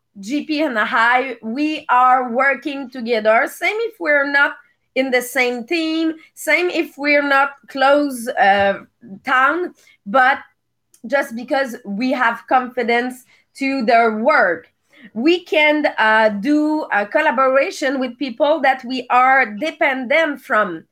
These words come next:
So, uh, that for people, like, for example, the leader of my own team,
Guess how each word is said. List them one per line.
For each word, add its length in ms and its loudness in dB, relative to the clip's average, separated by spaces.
So, 500 2
uh, 760 0
that 260 -2
for 360 -2
people, 520 0
like, 300 -4
for 140 0
example, 720 -2
the 140 2
leader 420 2
of 240 0
my 380 0
own 420 0
team, 460 -4